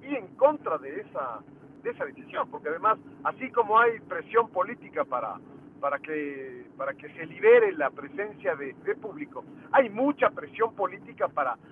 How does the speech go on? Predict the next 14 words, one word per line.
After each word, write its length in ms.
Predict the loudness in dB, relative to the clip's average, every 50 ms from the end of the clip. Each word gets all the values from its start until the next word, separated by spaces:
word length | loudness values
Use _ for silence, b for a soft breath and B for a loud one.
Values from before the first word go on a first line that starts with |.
| B B 2
para 220 | 4 6 6 4
restringir, 760 | 4 2 -4 -4 -6 -12 -12 -14 -14 -14 -14 -12 -10 -10 -10
eh, 540 | -8 -6 -4 -2 0 0 -2 -2 -4 -8 -10 -12 -16 -18 -18 -20 -20 -20 -20 -20 -20 -20 -20 -20 -20 -20 -18 -10
totalmente. 680 | -10 -8 -6 -6 -6 -2 0 0 0 0 -2 -12 -20 -20 -20 -20 -16
Eh, 260 | -14 -14 -14 -12 -10 -2
hoy, 240 | 0 0 0 0 -2 -6 B B B B B
hoy, 240 | 6 6 6 6 4
por 220 | 2 -4 -4 -2
ejemplo, 400 | 0 0 0 0 0 -2 -2 -2
ya, 280 | 0 4 4 6 6 4 2 B B B B B 0
ya 220 | 4 4 4 4 2
se 120 | -4 -6
liberaron, 640 | -6 -6 -4 0 2 4 6 8 8 8 6 4 0
eh, 720 | -2 -8 -8 -8 -6 -6 -6 -8 -12 -14 -16 -18 -20 -14